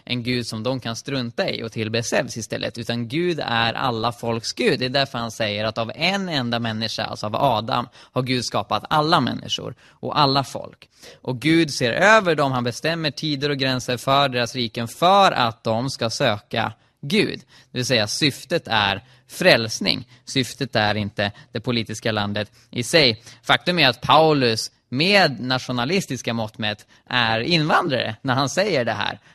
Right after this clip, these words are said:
Han är jude, född i Tarsus i dagens Turkiet, och nu står han i Grekland och förkunnar evangeliet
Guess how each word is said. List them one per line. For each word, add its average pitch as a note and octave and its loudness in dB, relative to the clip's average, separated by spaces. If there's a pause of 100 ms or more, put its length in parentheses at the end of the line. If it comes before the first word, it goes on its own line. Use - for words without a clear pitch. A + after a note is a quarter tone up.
Han F#3+ -4
är F#3+ 0
jude, C#3 0 (180)
född C#3+ 4
i A2+ -2
Tarsus D3 0
i A#2 -6
dagens B2+ 2
Turkiet, B2+ -2 (200)
och B2 -6
nu C#3 -4
står A3+ -4
han A#3 -2
i A3+ 0
Grekland D#3 -4 (280)
och C3 -6
förkunnar C#3 2
evangeliet A#2+ 2